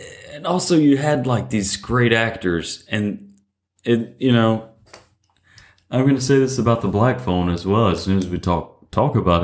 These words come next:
it, you have these great actors who just kinda go to waste, like Mads Mikkelsen, you know, um,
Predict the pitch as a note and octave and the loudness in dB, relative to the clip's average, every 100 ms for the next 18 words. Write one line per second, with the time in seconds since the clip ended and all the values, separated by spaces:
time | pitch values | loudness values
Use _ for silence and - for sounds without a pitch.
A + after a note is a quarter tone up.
0 | E2 - _ _ - - _ - C3 D3 | -4 -12 _ _ -20 -20 _ -2 2 2
1 | B2+ G2+ A2 A2 G#2+ A#2 - F#2+ - F#2+ | 2 2 2 4 4 2 -2 -4 -2 -4
2 | F2+ - - G#2 - - G2 F#2 F2+ E2 | -4 -10 -4 -2 -2 -6 -4 0 0 0
3 | - F2+ F2 D#2+ E2+ E2 D#2+ - - - | 0 0 0 2 2 2 0 -6 -10 -20
4 | _ _ _ - E2 D#2+ - - - _ | _ _ _ -6 -2 -2 -2 -10 -16 _
5 | _ _ _ _ _ _ F2+ F2+ F2+ F2 | _ _ _ _ _ _ -4 0 0 0
6 | F2+ F2+ E2 D#2+ - D2 - - _ - | 0 -2 0 -4 -4 -6 -10 -20 _ -20
7 | - - F2 D#2+ D2+ - _ _ _ _ | -14 -8 -6 -6 -8 -14 _ _ _ _
8 | _ _ _ _ _ _ E2+ E2+ D#2 D2+ | _ _ _ _ _ _ -6 -4 -6 -8
9 | D#2 | -12